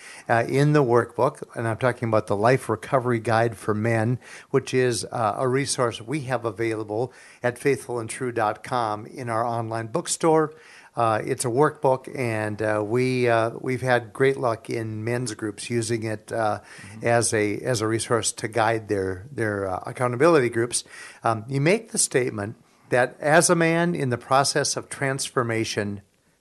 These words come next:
Speaker 1: keep your promises.
Speaker 2: Yeah, I reflect on remembering the fact that what we're talking about here in this series is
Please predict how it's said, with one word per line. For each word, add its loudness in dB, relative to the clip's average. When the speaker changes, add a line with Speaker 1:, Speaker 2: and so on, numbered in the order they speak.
Speaker 1:
keep -10
your 2
promises. -6
Speaker 2:
Yeah, 0
I -6
reflect 0
on 2
remembering 0
the -2
fact 0
that -4
what -8
we're -6
talking -2
about -2
here -4
in -4
this -6
series -4
is -2